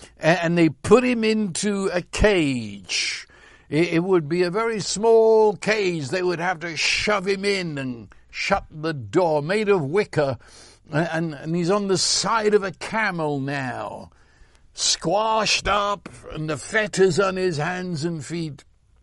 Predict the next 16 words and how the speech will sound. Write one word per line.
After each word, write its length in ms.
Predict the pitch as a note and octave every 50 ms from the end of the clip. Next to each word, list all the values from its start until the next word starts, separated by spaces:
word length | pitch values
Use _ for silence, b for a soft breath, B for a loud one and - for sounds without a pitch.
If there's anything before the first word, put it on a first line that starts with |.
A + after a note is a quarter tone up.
| _ _ _ _ _ _ _ _ _ _ _ - - _
And 100 | C#3+ D3
he's 240 | D#3+ D#3+ C#3 C#3 D#3+
looking 480 | G3 G#3+ G#3+ - - G#3 G3 F#3+ F#3
out 240 | F#3+ F#3+ G3+ F#3+ D#3
through 180 | C3+ D#3+ F#3+ G3
the 160 | E3 F#3 F3
bars 600 | D3 A2+ - F#3+ G3 F#3+ F#3 F3+ E3 D#3 C3 B2+
as 160 | D#3 D3 A2+ B2
he's 200 | D3 D3 B2 B B B B B B B
now 180 | - E3 E3+ D#3
going 580 | C3 D3 G#3 G#3+ G#3+ A3 A3 G#3+ G#3+ G#3+ G3
down 420 | E3+ G3 G#3 G3+ G3+ G3+ G3+ G3 F#3+
the 120 | F#3 F#3
road. 360 | E3 F3+ F#3 F3+ F3 E3+ D#3+
His 160 | F3 F#3 F3
brothers 840 | D3 B2+ - G3+ A3+ A#3+ B3+ C4+ C4 A3+ F3+ D#3+ D3+ C#3+ A2 -